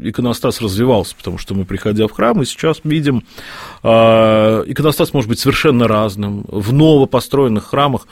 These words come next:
он может быть совсем небольшим, как и в большинстве поместных церквей в мире, греческой традиции, а, иконостас особо не вырос, ну, правда, не везде и не всегда.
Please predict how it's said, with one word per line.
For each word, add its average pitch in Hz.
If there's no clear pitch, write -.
он 139
может 120
быть 113
совсем 110
небольшим, 120
как -
и 90
в 85
большинстве 113
поместных 98
церквей 98
в 87
мире, 127
греческой 117
традиции, 110
а, 101
иконостас 104
особо 101
не 113
вырос, 104
ну, 120
правда, 104
не 117
везде 104
и 92
не 87
всегда. 87